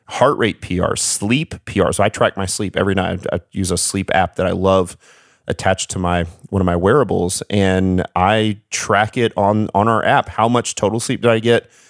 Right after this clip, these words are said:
How much deep sleep did I get? And I track that as P Rs. I mean, I really do. I think those things become important,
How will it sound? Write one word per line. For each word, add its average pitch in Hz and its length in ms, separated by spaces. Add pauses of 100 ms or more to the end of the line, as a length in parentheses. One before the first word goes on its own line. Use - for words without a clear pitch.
How - 80
much 95 320
deep 104 240
sleep - 320
did 110 140
I 104 80
get? 107 340
And 107 140
I 135 80
track 180 260
that 196 120
as 175 100
P - 180
Rs. 165 240
I 104 40
mean, 104 100
I 104 40
really 117 220
do. 98 320 (480)
I 107 160
think - 180
those 175 160
things 147 200
become 117 580
important, 107 720